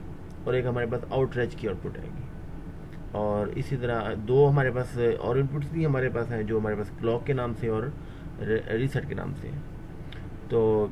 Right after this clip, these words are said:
एक तो आपने ये design बनाना था एक, और इसकी आपने उसके बाद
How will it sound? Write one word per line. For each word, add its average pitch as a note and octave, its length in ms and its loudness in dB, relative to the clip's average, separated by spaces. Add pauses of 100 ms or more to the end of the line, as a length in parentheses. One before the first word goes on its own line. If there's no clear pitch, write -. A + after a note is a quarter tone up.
(160)
एक C3+ 220 -2
तो C#3 100 2
आपने C3 220 0
ये C3+ 440 4 (280)
design A#2+ 340 0
बनाना C#3+ 240 4
था C3+ 140 0
एक, A#2 200 -2 (540)
और A#2 160 2
इसकी B2+ 260 0
आपने A#2 220 0
उसके A2+ 180 -2
बाद A#2 280 0